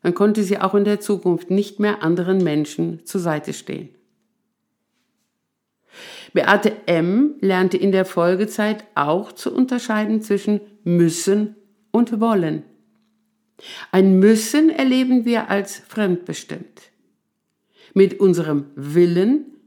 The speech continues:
nehmen wir Menschen das jeweilige Ziel, das uns jetzt und hier als wertvoll erscheint, selbstbestimmt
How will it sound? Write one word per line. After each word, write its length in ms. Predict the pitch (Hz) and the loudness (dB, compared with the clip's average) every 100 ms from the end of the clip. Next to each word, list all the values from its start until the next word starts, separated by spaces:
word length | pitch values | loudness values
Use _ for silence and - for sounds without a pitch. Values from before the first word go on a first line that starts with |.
| _ _ _ _ _ | _ _ _ _ _
nehmen 380 | - 220 240 233 | 2 4 4 4
wir 100 | 220 | 4
Menschen 600 | 214 196 220 220 226 220 | 4 2 0 -2 -2 -2
das 220 | 175 170 | -4 -6
jeweilige 680 | - 165 208 226 233 240 233 | -4 -2 0 0 -4 -4 -6
Ziel, 480 | 233 - 185 196 202 - _ _ _ _ _ _ _ | -8 -6 -2 -2 -4 -12 _ _ _ _ _ _ _
das 220 | - 170 170 | -4 -4 -2
uns 240 | 156 143 | -4 -4
jetzt 640 | - 160 233 254 - - - | -4 -4 -4 -6 -18 -18 -4
und 160 | 160 160 | -4 -2
hier 260 | 196 196 | -2 -2
als 200 | 160 156 | -4 -4
wertvoll 380 | 156 175 - 190 | -4 -4 -4 -4
erscheint, 540 | - 175 160 156 170 - _ _ _ _ - | -4 -6 -4 -4 -6 -10 _ _ _ _ -10
selbstbestimmt 1300 | 156 160 185 214 - - - 233 233 220 214 214 | -4 -2 -2 -6 -12 -16 -8 -8 -4 -2 -2 -2